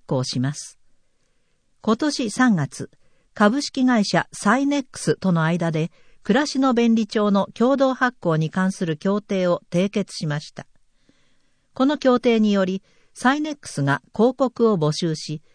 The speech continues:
その広告収入で便利帳の発行と全戸配布のすべての経費を賄うことにしました。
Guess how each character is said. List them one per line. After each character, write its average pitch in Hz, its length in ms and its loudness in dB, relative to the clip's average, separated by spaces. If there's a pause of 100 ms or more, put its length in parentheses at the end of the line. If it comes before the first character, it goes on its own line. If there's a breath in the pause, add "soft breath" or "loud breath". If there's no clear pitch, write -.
(260)
そ 254 180 2
の 320 140 -2
広 269 220 2
告 262 220 0
収 247 220 2
入 139 220 2
で 139 200 0 (200 soft breath)
便 214 240 6
利 233 140 2
帳 214 240 0
の 202 140 0
発 170 280 -2
行 185 200 0
と 170 240 -8 (320 soft breath)
全 269 260 2
戸 170 180 2
配 190 240 2
布 190 140 -4
の 180 180 2
す - 160 -6
べ 294 120 0
て 196 140 -2
の 156 120 0
経 233 200 0
費 147 240 -2
を 139 120 0
賄 233 400 0
う 208 60 0
こ 143 120 -2
と 139 120 -4
に 131 100 -4
し - 140 -8
ま 131 120 -6
し - 140 -18
た。 - 140 -16